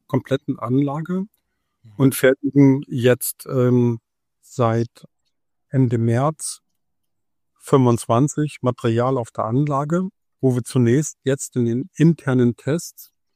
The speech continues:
Speaker 2: Mhm.
Speaker 1: unsere, sag ich mal, Spezifikationen überprüfen.
Speaker 2: Mhm.
Speaker 1: Danach werden wir mit dem Fraunhofer Institut,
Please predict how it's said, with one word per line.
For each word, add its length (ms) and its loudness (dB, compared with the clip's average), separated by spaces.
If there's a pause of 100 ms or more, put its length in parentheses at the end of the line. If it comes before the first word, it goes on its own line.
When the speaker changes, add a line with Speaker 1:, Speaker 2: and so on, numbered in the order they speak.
Speaker 2:
Mhm. 240 -20 (200)
Speaker 1:
unsere, 840 4 (100)
sag 300 -6
ich 140 -12
mal, 100 -4
Spezifikationen 880 -2
überprüfen. 800 -2 (540)
Speaker 2:
Mhm. 180 -20
Speaker 1:
Danach 500 2
werden 460 4
wir 80 2
mit 140 -2
dem 120 0
Fraunhofer 580 2
Institut, 680 -8